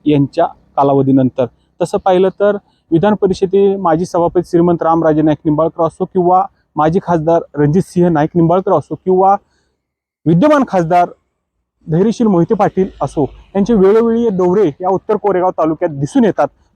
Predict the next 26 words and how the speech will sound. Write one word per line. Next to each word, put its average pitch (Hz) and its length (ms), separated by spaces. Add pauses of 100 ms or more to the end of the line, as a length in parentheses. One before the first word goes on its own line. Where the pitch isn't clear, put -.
परंतु 220 400
त्यांना 196 440 (380)
हे 269 160
खड्डे 190 280
का - 380
दिसत 233 340
नसावेत 156 340 (580)
हा 254 180
मोठा 220 300
प्रश्न 175 460 (540)
दिसून 151 240
येत 151 140
आहे. 131 120 (240)
तसं 208 160
पाहिलं 220 320 (140)
तर 226 160
गेले 208 460 (120)
अनेक 220 320
वर्ष 208 400 (380)
लोकप्रतिनिधींचा 202 1120 (1040)
तालुका 202 420 (280)
म्हणून 208 260
मानला 185 320
जातो. 160 440
या 160 360
तालुक्यात 170 600